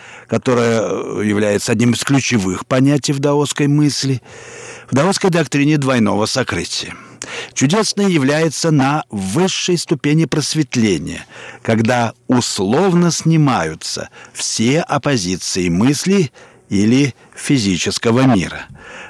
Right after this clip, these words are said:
Высвобождая полноту бытия всех моментов существования,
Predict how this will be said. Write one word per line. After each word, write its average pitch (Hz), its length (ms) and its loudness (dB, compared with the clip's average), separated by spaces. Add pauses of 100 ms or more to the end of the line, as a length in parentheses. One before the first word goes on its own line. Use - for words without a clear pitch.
(100)
Высвобождая 123 960 2
полноту 156 480 2
бытия 131 540 0
всех 139 320 -2
моментов 117 580 2
существования, 131 1080 0